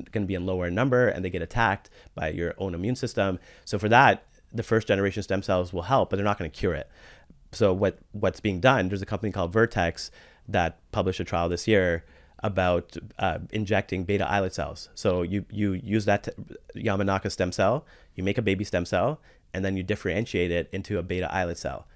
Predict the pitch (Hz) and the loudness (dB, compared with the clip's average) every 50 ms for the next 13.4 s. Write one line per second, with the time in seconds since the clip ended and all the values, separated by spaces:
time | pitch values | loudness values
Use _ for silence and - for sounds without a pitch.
0 | - - - - 101 98 104 101 98 98 98 92 95 87 82 95 98 92 - - | -20 -20 -12 -8 -4 0 0 0 0 0 -2 -4 -6 -6 -4 -4 -2 -2 0 0
1 | 113 127 135 113 - - 87 82 78 82 - - - 101 90 82 - - 120 123 | 0 0 0 0 -2 -2 -2 -2 -2 -4 -8 -8 -8 -8 -8 -6 -4 -4 -4 -4
2 | 123 - - 87 85 - 92 85 85 87 85 - 92 90 87 82 85 - - 104 | -4 -4 -4 -6 -4 -4 -4 -4 -4 -4 -6 -4 -2 -2 -2 -2 -4 -4 -2 -2
3 | 104 98 90 85 85 - - - 101 101 - - 90 87 82 - - 95 92 - | -2 0 -2 -4 -4 -8 -8 -6 -6 -6 -4 -4 -4 -4 -4 -4 -6 -6 -6 -6
4 | 76 69 - - - - _ - - - - - - - 92 101 104 98 98 95 | -8 -10 -10 -12 -16 -20 _ -20 -20 -20 -20 -14 -8 -4 -2 0 2 2 2 0
5 | 95 98 90 95 98 98 98 98 98 95 92 - _ _ _ _ _ _ _ _ | 0 -2 -4 -2 -2 -2 -2 -2 -2 -4 -6 -8 _ _ _ _ _ _ _ _
6 | _ _ - - 101 95 95 - - 98 98 95 90 87 - - - - _ _ | _ _ -6 -4 -2 -2 -2 0 0 0 0 0 -2 -4 -6 -12 -20 -20 _ _
7 | _ _ - 104 98 95 92 - 92 87 85 - 104 104 - - 87 85 82 82 | _ _ -8 -6 -4 -4 -4 -2 -4 -4 -4 -6 -6 -8 -6 -6 -6 -6 -6 -8
8 | 78 - - _ _ _ - - - 85 69 - - - - - - - - - | -10 -14 -20 _ _ _ -12 -6 -6 -4 -4 -6 -10 -18 -20 -20 -20 -20 -20 -16
9 | - - 98 95 87 82 - - - 92 101 95 - - 98 85 85 82 - - | -8 -6 -4 -4 -4 -4 -6 -8 -6 -4 -4 -2 -2 -2 -4 -4 -6 -8 -10 -14
10 | _ - - - - - - - 101 85 - - 87 80 - 95 90 90 - - | _ -20 -20 -20 -20 -12 -6 -2 -2 -2 -2 -4 -6 -6 -4 -4 -6 -6 -6 -10
11 | - - - 90 87 82 - - 87 87 87 90 - 104 98 95 92 92 92 - | -14 -14 -12 -12 -12 -10 -6 -4 -4 -4 -4 -4 -2 -2 -2 0 -2 -4 -4 -4
12 | 107 107 101 - - - 78 73 90 104 104 127 - - 139 139 135 131 117 110 | -2 -2 -2 -2 -2 -2 -4 -2 -2 -2 0 0 2 4 6 6 6 6 4 2
13 | 98 101 120 117 131 - - | 2 4 4 4 4 2 -2